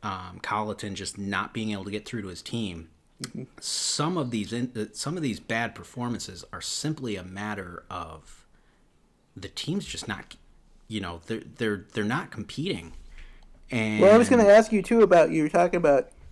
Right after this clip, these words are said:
Speaker 2: that there was, you know, you weren't on the podcast last week, so there's this, the game against Tampa Bay where they went with the seven defensemen, and you did get comments from Jonathan Toews, you know, after the game where he was saying that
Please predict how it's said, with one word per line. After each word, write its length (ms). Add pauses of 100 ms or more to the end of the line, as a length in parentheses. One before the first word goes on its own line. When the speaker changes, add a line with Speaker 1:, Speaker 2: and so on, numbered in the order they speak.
(300)
Speaker 2:
that 180
there 180
was, 320
you 100
know, 140
you 140
weren't 160
on 100
the 80
podcast 480
last 240
week, 240
so 300 (540)
there's 240
this, 180
the 260
game 240
against 260
Tampa 260
Bay 200
where 140
they 120
went 220
with 180
the 280 (420)
seven 360
defensemen, 680
and 300 (640)
you 120
did 300
get 180
comments 440
from 120
Jonathan 420
Toews, 680 (640)
you 100
know, 240
after 340
the 100
game 320
where 100
he 140
was 280
saying 300
that 240